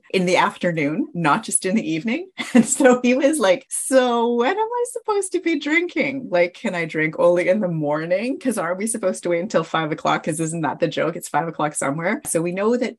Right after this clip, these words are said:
don't drink before sleep, you know, don't drink in the day. That would probably also be a good tip,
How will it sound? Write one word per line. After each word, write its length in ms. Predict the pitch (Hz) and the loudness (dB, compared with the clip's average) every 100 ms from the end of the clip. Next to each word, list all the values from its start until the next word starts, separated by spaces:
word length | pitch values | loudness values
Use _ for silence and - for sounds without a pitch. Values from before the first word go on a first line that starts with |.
| - | -4
don't 300 | 190 240 - | -4 -4 -4
drink 380 | 208 202 202 - | -4 -4 -6 -12
before 360 | - 175 165 160 | -4 -2 0 -2
sleep, 500 | - 143 143 202 - | -2 -2 -2 -2 -4
you 140 | - 160 | -8 -4
know, 120 | 143 | -4
don't 280 | 139 170 175 | -2 -2 -2
drink 240 | 160 160 | -4 -2
in 100 | 165 | 0
the 100 | 160 | 0
day. 320 | - 143 123 | 4 4 6
That 140 | 123 151 | 2 0
would 120 | 160 - | -4 -4
probably 360 | - 185 160 156 | 2 4 4 0
also 260 | 165 170 | 0 -2
be 140 | 156 165 | -2 -2
a 60 | |
good 240 | 165 151 147 | 0 -4 -2
tip, 320 | 165 165 | -4 -4